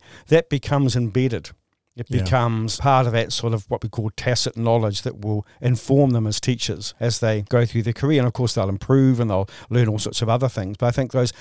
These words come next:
Speaker 1: fundamentals, those basics are actually really important to get. So I then went up to what was then College of Education. And then a short time after that, it merged into Victoria, which changed the nature of teacher education, if you talked about in your report. It was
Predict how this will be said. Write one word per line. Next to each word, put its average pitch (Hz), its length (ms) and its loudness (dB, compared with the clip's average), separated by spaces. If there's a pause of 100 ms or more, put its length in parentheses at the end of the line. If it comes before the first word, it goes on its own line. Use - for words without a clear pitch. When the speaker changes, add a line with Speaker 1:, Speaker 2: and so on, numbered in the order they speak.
(140)
Speaker 1:
fundamentals, 143 920 2
those 120 200 -6
basics 143 600 0
are 113 80 2
actually 110 240 -4
really 120 520 2
important 113 440 0
to 110 80 -4
get. 127 240 0
So 123 180 2 (300)
I 143 100 8
then 143 220 6
went 127 140 4
up - 160 0
to 117 180 2
what 120 140 0
was 113 100 -2
then 120 220 2
College 113 280 0
of 104 40 -4
Education. 147 600 0 (200)
And 113 100 -2
then 113 80 0
a - 20 0
short 117 300 -2
time 113 100 -2
after 107 240 -4
that, 107 240 0
it 101 100 -6
merged 110 460 2 (320)
into 110 300 -4
Victoria, 131 640 0
which 123 260 -2
changed 123 500 2
the 117 80 0
nature 123 400 0
of 107 140 -2
teacher 120 280 -4
education, 135 540 0
if 113 80 0
you 104 80 -2
talked - 300 -4
about 113 180 2
in 110 80 0
your 104 140 -2
report. 131 480 -2 (240)
It 139 80 0
was 127 160 0